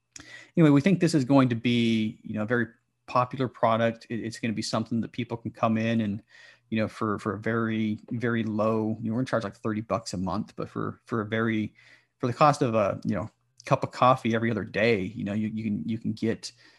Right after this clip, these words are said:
you know, a lot of value, a lot of content. Um, you will have at least one weekly live session where, um, one of, you know, either me or one of the partners is gonna be, you know, online leading it.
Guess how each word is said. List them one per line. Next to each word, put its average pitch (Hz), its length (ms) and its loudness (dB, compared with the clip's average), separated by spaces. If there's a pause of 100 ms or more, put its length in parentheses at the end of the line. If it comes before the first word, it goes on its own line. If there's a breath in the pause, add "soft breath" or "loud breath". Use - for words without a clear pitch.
(120 soft breath)
you 117 80 0
know, 104 60 2
a - 20 4
lot 120 200 6
of 113 80 0
value, 113 360 4
a - 20 2
lot 110 180 2
of 113 80 -6
content. 104 760 -2 (100)
Um, 92 480 -2
you 113 140 -2
will 107 60 -2
have 110 220 2
at 92 100 -4
least 117 260 -4
one 117 280 2
weekly 120 340 -2
live 110 340 0
session 110 520 0
where, 101 400 -2 (440 soft breath)
um, 101 360 0
one 120 180 4
of, 117 280 2 (160)
you 110 180 -2
know, 95 80 -4
either 110 200 -2
me 107 200 2
or 107 80 0
one 110 100 0
of 107 60 0
the 104 80 -6
partners 107 420 0
is 107 80 -10
gonna 107 160 -2
be, 95 480 -6
you 113 60 -4
know, 113 80 -4
online 98 420 -4
leading 95 260 -8
it. - 200 -12